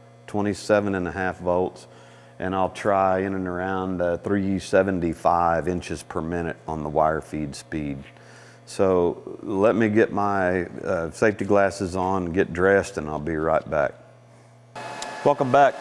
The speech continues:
<clears throat> I, uh, tacked these up on the back side here.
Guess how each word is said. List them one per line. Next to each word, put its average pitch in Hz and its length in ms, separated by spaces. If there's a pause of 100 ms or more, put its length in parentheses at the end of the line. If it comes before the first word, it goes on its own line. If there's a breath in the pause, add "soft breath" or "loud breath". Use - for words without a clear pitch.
(120)
<clears throat> - 160
I, 131 640
uh, 113 220 (180)
tacked 151 260
these 120 240
up 127 220 (680)
on 110 180
the 107 40
back 113 220
side 104 320
here. 104 280